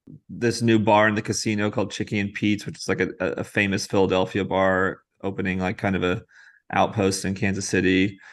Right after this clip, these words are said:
Have you been to the casino? I mean, this is at Bally's Casino. Have you been to, have you been to the casino?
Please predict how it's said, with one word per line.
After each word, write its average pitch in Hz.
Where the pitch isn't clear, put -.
Have 104
you 208
been 101
to 117
the 113
casino? 98
I 107
mean, 113
this 117
is 113
at 98
Bally's 87
Casino. 85
Have 98
you 104
been 101
to, 117
have 107
you 117
been 98
to 98
the -
casino? 85